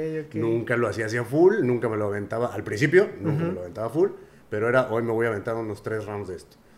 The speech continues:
Speaker 2: unos dos rounds de esto.
Speaker 1: Ok,
Speaker 2: Terminando
Speaker 1: ok.
Speaker 2: de boxear me aviento esto, esto, esto", y así, así empezó el, el, la,
Speaker 1: La
Speaker 2: la
Speaker 1: te-
Speaker 2: inclusión del CrossFit en mi rutina de boxeo en
Speaker 1: Ok,
Speaker 2: ese
Speaker 1: ok,
Speaker 2: entonces.
Speaker 1: ok.
Speaker 2: De ahí,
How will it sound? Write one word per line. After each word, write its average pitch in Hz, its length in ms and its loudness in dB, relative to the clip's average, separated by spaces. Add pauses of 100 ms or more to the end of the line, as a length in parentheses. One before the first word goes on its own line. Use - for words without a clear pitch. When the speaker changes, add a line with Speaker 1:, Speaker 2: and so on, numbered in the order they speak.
(160)
Speaker 2:
unos 107 360 -4
dos 110 160 -4
rounds 104 220 -6
de 101 60 -6
esto. - 140 -12
Speaker 1:
Ok, 143 60 -10
Speaker 2:
Terminando 123 540 2
Speaker 1:
ok. 143 40 6
Speaker 2:
de 131 60 4
boxear 120 360 -2
me 127 100 0
aviento 110 340 -4
esto, 101 260 -6
esto, 101 180 -8
esto", 120 200 -8
y 107 80 -4
así, 101 320 -10 (320)
así 110 180 -2
empezó 120 380 0
el, 104 300 -2
el, 98 280 -8 (140)
la, 104 120 -4
Speaker 1:
La 101 80 -8 (480)
Speaker 2:
la 123 140 0 (100)
Speaker 1:
te- 143 80 2
Speaker 2:
inclusión 139 560 4
del 131 200 2
CrossFit 127 400 2
en 104 200 -2
mi 110 100 -2
rutina 110 500 -4
de 101 100 -4
boxeo 95 460 -6 (340)
en 160 80 -4
Speaker 1:
Ok, 147 80 -4
Speaker 2:
ese 151 140 0
Speaker 1:
ok, 151 80 0
Speaker 2:
entonces. 147 560 -4
Speaker 1:
ok. - 20 -18 (520)
Speaker 2:
De 120 200 0
ahí, 151 720 2